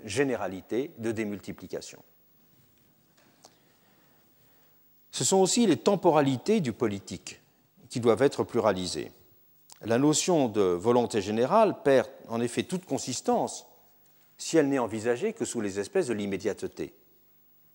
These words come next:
C'est pourquoi le pouvoir constituant, comme existence directe de la souveraineté populaire, ne peut être pris pour règle de la vie démocratique.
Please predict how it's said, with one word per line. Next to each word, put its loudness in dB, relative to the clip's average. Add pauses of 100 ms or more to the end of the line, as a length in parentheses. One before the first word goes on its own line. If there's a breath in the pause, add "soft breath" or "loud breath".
(260)
C'est -10
pourquoi -2
le -2
pouvoir -4
constituant, -6 (460 soft breath)
comme 0 (100)
existence -2
directe -4 (220)
de -4
la -2
souveraineté -4
populaire, -4 (520 soft breath)
ne -4
peut -4
être -2
pris -10
pour -8
règle -6 (440)
de -4
la 0
vie -6
démocratique. -8